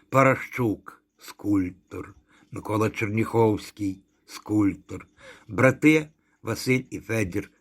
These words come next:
Кричевські, архітектори, Квітка Цісик, співачка і сотні, сотні інших. З цією пропозицією звертались до Міністерства культури України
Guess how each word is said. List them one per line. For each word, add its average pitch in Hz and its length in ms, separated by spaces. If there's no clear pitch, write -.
Кричевські, 95 880
архітектори, 95 1000
Квітка 120 680
Цісик, - 800
співачка 98 800
і - 80
сотні, 151 560
сотні - 600
інших. - 580
З - 80
цією 123 440
пропозицією 113 1080
звертались 180 680
до 131 140
Міністерства 120 760
культури 120 560
України 104 800